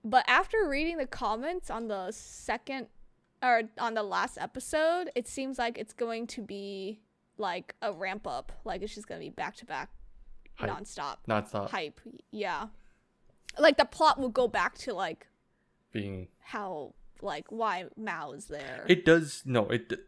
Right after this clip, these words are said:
Speaker 2: they kind of alluded to it at the very end. So
Speaker 1: Yeah.
Speaker 2: the whole scenario is kind of, like,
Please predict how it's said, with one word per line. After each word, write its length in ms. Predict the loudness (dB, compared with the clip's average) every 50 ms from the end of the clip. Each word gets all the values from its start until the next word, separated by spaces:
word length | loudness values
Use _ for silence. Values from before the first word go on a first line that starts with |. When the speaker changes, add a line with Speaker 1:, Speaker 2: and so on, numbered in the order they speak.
| _ 0
Speaker 2:
they 140 | 2 2 2
kind 260 | 2 0 0 2 2 2
of 100 | 2 2
alluded 360 | 2 2 2 2 0 0 -2
to 100 | -2 -6
it 60 | -6 -6
at 100 | -6 -8
the 80 | -6
very 240 | -4 -4 -4 -4 -6
end. 320 | -6 -8 -10 -10 -12 -18 -20 _ _ _ _ _ _
So 180 | -4 -4 -4 -2
Speaker 1:
Yeah. 240 | -2 -6 -6 -6 -10 -14 -18 _ _ -4
Speaker 2:
the 120 | -4 -2 0
whole 440 | 4 6 6 6 6 4 2 0
scenario 640 | -4 -4 -4 -2 -2 0 0 0 0 0 0 -2 -4
is 100 | -4 -6
kind 180 | -4 -4 -2 -2
of, 140 | -2 -2 -2
like, 300 | -2 -2 -2 -4 -6